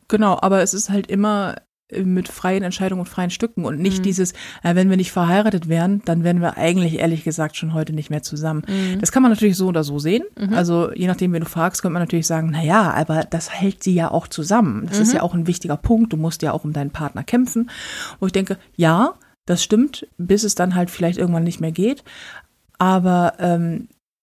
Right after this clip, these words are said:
Speaker 1: in einer, in einer Beziehung, die nicht aneinander gebunden ist durch Gesetze zum Beispiel
Speaker 2: Mhm.
Speaker 1: oder die nicht sagt, „Ja, du kannst dich schon trennen.“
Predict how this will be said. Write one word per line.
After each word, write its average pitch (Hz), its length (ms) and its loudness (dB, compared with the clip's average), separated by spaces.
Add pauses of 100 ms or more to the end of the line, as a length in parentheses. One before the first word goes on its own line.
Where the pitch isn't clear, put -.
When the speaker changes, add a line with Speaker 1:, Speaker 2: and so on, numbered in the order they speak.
Speaker 1:
in 196 260 -2
einer, 165 460 0
in 175 140 -4
einer 165 280 -2
Beziehung, 208 600 2
die 180 120 2
nicht 208 380 4
aneinander 175 600 -2 (180)
gebunden 190 540 2
ist - 300 -6
durch 165 280 -2 (280)
Gesetze 175 720 0
zum 135 220 -6
Beispiel 139 580 -2
Speaker 2:
Mhm. 170 80 -2
Speaker 1:
oder 147 240 0
die 165 400 -4
nicht 180 220 0
sagt, 160 260 2 (300)
„Ja, 156 300 2
du - 120 -8
kannst 156 320 -2
dich - 180 -8
schon 233 300 4
trennen.“ 123 460 -4